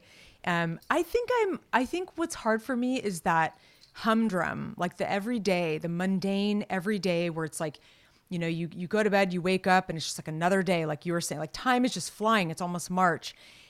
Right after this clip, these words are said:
And I know this is a huge part of life, is just to be, to lean into, you have to, you know, you gotta take showers, you gotta go to the dentist, you have to get eight hours of sleep, you have to do all these things to kinda stay alive.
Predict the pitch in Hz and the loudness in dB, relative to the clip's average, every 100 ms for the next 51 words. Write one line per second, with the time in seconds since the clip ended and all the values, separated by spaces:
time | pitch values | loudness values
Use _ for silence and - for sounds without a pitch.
0 | - 202 208 214 240 262 285 262 220 196 | -6 0 2 6 6 6 2 -2 -2 -2
1 | 226 - 226 196 156 185 - 147 - - | -2 0 0 0 0 0 0 -2 -10 -10
2 | 165 - - 190 147 185 190 190 185 185 | -6 -6 -6 -6 -6 -4 -2 0 -2 -4
3 | _ _ _ _ - 202 190 214 220 214 | _ _ _ _ -4 -2 0 2 2 2
4 | 196 202 - 190 180 175 170 165 165 - | 2 0 0 0 2 2 0 -2 -4 -10
5 | _ _ 190 196 208 226 - - 208 190 | _ _ -4 0 2 0 -4 -6 -2 0
6 | 185 185 180 _ _ _ _ 185 185 202 | 0 -2 -4 _ _ _ _ -2 -2 -2
7 | 175 170 208 233 311 247 - 277 294 190 | -6 -2 0 2 2 2 8 10 10 6
8 | 170 190 202 208 208 214 - - 226 233 | 2 0 4 6 4 2 -4 0 2 4
9 | 240 247 262 185 147 - 180 180 202 202 | 4 4 4 4 0 -2 -2 2 2 0
10 | - 220 214 190 214 214 240 240 240 233 | -2 0 0 0 0 2 4 4 4 2
11 | 220 - 285 190 165 175 202 208 202 220 | -4 -4 -2 -2 -4 -6 -4 -4 0 0
12 | 202 180 - 277 330 277 - - 180 175 | -2 -4 -6 -6 -2 -2 -2 -6 -6 -6
13 | - - 196 180 151 165 330 151 151 151 | -6 -4 -2 -2 0 2 4 2 -2 -6